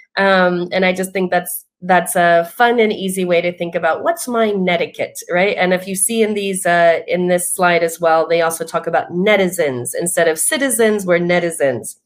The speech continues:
But right off the bat, first and foremost, and I think this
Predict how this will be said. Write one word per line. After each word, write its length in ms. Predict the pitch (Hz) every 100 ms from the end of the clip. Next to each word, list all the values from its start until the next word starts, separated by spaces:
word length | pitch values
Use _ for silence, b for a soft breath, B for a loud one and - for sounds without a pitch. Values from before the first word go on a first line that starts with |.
| B B B B B
But 180 | 233 240
right 240 | 254 311 349
off 200 | 349 -
the 80 |
bat, 420 | 190 160 147 156 _ b b _
first 340 | - 262 262
and 140 | 269 247
foremost, 720 | 170 160 160 156 156 - - _ _ -
and 200 | 175 170
I 100 | 175
think 240 | 180 196
this 440 | 185 180 - -